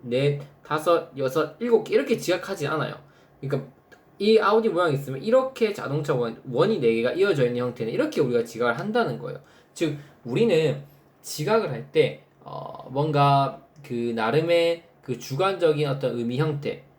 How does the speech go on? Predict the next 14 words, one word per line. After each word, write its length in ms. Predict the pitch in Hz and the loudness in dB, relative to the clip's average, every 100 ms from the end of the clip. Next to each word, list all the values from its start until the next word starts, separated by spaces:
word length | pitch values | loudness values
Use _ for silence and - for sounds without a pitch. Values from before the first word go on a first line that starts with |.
| _ - | _ -8
그 440 | 123 120 120 113 - | -2 0 0 -2 -8
근접성, 720 | 127 123 147 143 - 151 143 | -6 2 2 2 0 0 2
완결성, 460 | 120 139 147 143 131 | 0 2 2 2 -2
유사성 320 | 117 127 147 | -4 -4 -4
이런 180 | 190 160 | -2 2
원리에 340 | 131 180 185 | 4 4 2
의해서 580 | 131 113 113 202 247 - | 4 4 4 0 -2 -2
전체적인 640 | - 156 202 262 226 196 | -2 0 2 4 4 2
형태로 460 | 170 190 190 190 196 | -4 -8 -4 -2 -2
무언가들을 600 | 139 170 156 143 147 143 | 0 0 0 -4 -4 -8
계속 320 | 131 143 - | -4 -4 -4
지각하려고 640 | - 156 247 135 113 110 | 2 4 4 2 -2 -2
하는 140 | 110 104 | -6 -8
거예요. 140 | 139 | -12